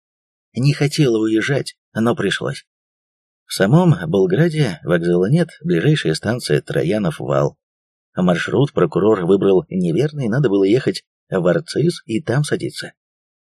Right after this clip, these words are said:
Вика вернулась через три дня и сразу подала рапорт с просьбой считать ее военнослужащей и направить в первую эскадрилью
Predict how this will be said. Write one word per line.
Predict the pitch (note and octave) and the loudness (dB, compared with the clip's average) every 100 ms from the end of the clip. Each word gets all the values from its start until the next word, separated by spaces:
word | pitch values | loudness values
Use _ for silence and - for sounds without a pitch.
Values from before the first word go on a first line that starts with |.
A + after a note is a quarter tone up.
| _ | _
Вика | G2+ F#2+ B2 - G#2+ | -2 0 -2 0 2
вернулась | G#2 G#2 A#2 G#2+ F2+ | 2 0 2 2 0
через | - G2 - | 0 -2 0
три | G2+ F#2+ | -2 -2
дня | F2 B2+ G#2+ | -2 -2 -2
и | E2+ | -2
сразу | - A2+ G2+ | -2 -4 -4
подала | F2 F#2 G#2 G#2+ | -2 -2 -2 -2
рапорт | A#2+ G2+ D#2 D2+ | 0 0 -2 -6
с | - | -6
просьбой | - G#2+ F#2 F2+ | -2 0 2 2
считать | D#2 - - F#2+ - | 2 -2 0 -2 2
ее | F2+ | 4
военнослужащей | F2 E2+ C#2+ - G2+ D3 - F3 | 4 2 0 -2 -2 -2 0 0
и | D#3 A2 | 0 -4
направить | G2 E2 - F#2 F#2 | -2 -2 0 0 0
в | - | -2
первую | - F#2+ D2+ B1 | 0 0 2 -2
эскадрилью | - - D#2+ D3+ D#3+ D3 | -4 -6 0 2 4 2